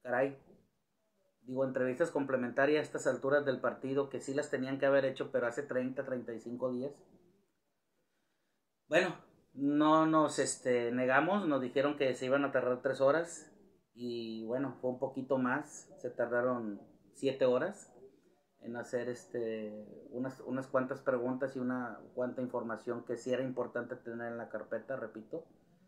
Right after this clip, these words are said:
Pero bueno, ante tanto, este, eh, hermetismo en ese, en ese sentido, porque bueno, este, se pudo haber hecho en menos tiempo o se pudo haber hecho en otra ocasión,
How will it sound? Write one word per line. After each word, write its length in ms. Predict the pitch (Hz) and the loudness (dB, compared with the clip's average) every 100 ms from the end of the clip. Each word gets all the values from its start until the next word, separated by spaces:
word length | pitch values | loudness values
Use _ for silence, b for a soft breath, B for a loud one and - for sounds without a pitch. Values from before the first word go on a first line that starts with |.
| _ _ _ _ | _ _ _ _
Pero 200 | 156 147 | 4 8
bueno, 340 | 143 160 190 170 | 8 8 6 4
ante 260 | 143 135 135 | 2 2 0
tanto, 720 | - 135 135 160 156 143 131 | 2 2 4 4 6 8 6
este, 800 | 123 - - 127 120 113 110 101 101 - _ _ _ _ _ _ - | 4 -2 -6 -2 0 0 -2 -4 -12 -20 _ _ _ _ _ _ -6
eh, 840 | 113 113 113 110 107 107 104 107 - - - | -2 0 0 -2 -2 -4 -6 -8 -16 -20 -6
hermetismo 680 | 131 143 131 151 151 147 160 | 2 4 4 4 2 4 4
en 80 | 147 | 2
ese, 300 | 135 135 127 | 2 0 0
en 100 | 135 | -2
ese 200 | - 131 | -4 -2
sentido, 540 | 147 139 147 147 143 | -2 0 0 2 2
porque 280 | 131 123 123 | 0 -4 -2
bueno, 320 | 120 127 131 | -2 0 -2
este, 340 | 117 - 113 110 | -4 -4 -6 -4
se 80 | |
pudo 240 | 107 123 131 | -4 2 4
haber 220 | 135 135 | 6 4
hecho 180 | 131 135 | 2 -2
en 60 | |
menos 260 | 135 135 131 | 0 -2 -2
tiempo 300 | 135 127 139 | -2 -2 -2
o 160 | 135 - | -4 -6
se 100 | 110 | -4
pudo 240 | 123 127 | 2 4
haber 160 | 131 127 | 4 2
hecho 160 | 123 | 0
en 80 | 127 | -4
otra 200 | 127 131 | -2 -4
ocasión, 440 | 131 117 131 139 | -4 -2 -4 -4